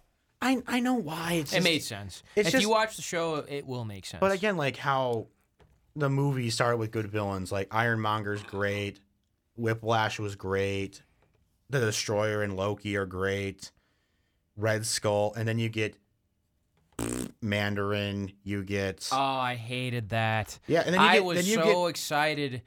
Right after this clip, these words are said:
Speaker 2: when they had, uh, Kingsley as, uh, the, as the,
Speaker 1: 'Cause
Speaker 2: uh,
Speaker 1: he
Speaker 2: as,
Speaker 1: looks, he
Speaker 2: yes,
Speaker 1: looks the
Speaker 2: as
Speaker 1: part a lot.
Speaker 2: Mandarin. And then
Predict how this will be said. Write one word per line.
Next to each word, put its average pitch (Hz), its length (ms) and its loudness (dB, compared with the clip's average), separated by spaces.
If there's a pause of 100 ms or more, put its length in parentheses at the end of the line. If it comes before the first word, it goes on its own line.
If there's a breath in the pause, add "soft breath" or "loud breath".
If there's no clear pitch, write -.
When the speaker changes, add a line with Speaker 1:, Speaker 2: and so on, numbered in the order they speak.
(140 soft breath)
Speaker 2:
when 131 260 -4
they 131 160 0
had, 139 500 2
uh, 117 520 -4 (340)
Kingsley 127 600 -4 (160)
as, 117 340 0
uh, 113 280 0 (100)
the, 123 200 -6
as 117 260 -4
the, 117 100 -4
Speaker 1:
'Cause 147 160 4
Speaker 2:
uh, 110 80 2
Speaker 1:
he 156 60 0
Speaker 2:
as, 139 120 4
Speaker 1:
looks, - 220 0 (280 loud breath)
he 123 80 -2
Speaker 2:
yes, 139 200 4
Speaker 1:
looks 156 180 2
the 151 100 0
Speaker 2:
as 131 100 2
Speaker 1:
part 147 160 4
a 151 140 4
lot. 139 120 2
Speaker 2:
Mandarin. 110 260 0 (360 loud breath)
And 139 240 2
then 139 220 0